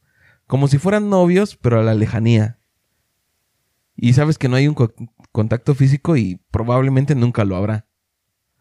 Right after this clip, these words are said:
Pero sí se envían mensajes, se envían fotos,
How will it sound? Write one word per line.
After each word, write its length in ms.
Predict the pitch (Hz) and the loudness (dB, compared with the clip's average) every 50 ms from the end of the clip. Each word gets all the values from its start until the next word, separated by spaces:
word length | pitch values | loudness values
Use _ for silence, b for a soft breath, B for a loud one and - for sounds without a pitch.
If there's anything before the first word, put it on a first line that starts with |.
| _ _ _ _ _ _ _ | _ _ _ _ _ _ _
Pero 160 | - 117 117 | -2 0 0
sí 140 | 117 113 123 | 0 0 0
se 100 | 120 131 | -2 -2
envían 220 | 123 117 123 120 123 | 0 0 -2 0 0
mensajes, 720 | 120 110 110 - 127 131 135 131 131 - 135 131 127 120 | -2 -2 -2 -2 0 0 0 0 -2 -2 -2 -2 -2 -2
se 80 | - 107 | -4 -6
envían 280 | 104 104 110 107 107 104 | -6 -4 -4 -6 -6 -4
fotos, 840 | - 120 135 135 135 _ - 123 120 117 117 117 117 - - - | 0 2 2 2 0 _ 0 0 2 4 2 2 0 -2 -8 -20